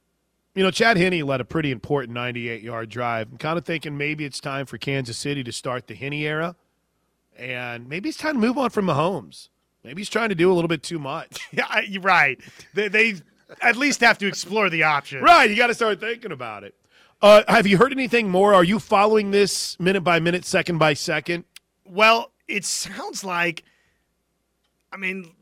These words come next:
Speaker 2: right there, sounds like what Kansas City feels is this is not as bad as the high ankle sprain that Patrick Mahomes suffered in two thousand nineteen.
Speaker 1: Right.
Speaker 2: So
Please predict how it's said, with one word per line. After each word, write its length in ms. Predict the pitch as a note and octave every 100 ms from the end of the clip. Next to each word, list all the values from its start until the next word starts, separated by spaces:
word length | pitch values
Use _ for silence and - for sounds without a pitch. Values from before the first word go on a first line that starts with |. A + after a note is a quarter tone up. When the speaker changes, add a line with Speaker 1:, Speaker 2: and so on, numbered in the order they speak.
| E3+
Speaker 2:
right 220 | F#3 G#3+
there, 300 | C4+ B3+ D#3 _ -
sounds 320 | - A3 A3
like 240 | A#3 F#3 _ _ F#3 E3 F3+
what 220 | F3+ G3
Kansas 360 | - A#3 G3 -
City 180 | B3
feels 460 | G3 F3+ F3+ D3 - _ -
is 380 | F3 D3+ - - _ _
this 200 | C3+ C4+
is 160 | C#4 D#3+
not 220 | G#3 A3+
as 120 | F3
bad 680 | B2+ G#2+ E3+ G3+ D3 C3 B2 - _ _ _
as 280 | E3+ E3+ B2
the 420 | F3 E3 D#3 D3+
high 220 | - G3
ankle 320 | G3 F#3 F3+ E3
sprain 360 | - F3+ F3
that 260 | D#3+ D3 C#3+ _ _ _ _ -
Patrick 380 | - G3 G3 E3+
Mahomes 320 | E3 F3+ E3
suffered 580 | - F#3 E3 E3 D3+ B2 _ _
in 160 | F#3 E3
two 180 | F#3+
thousand 360 | G3 F3 D3+ D#3
nineteen. 580 | D#3 C3+ - F#3 B2 G2 -
Speaker 1:
Right. 380 | D#3+ D3 A2 - _
Speaker 2:
So 600 | - G3+ G3 F#3 E3+ E3+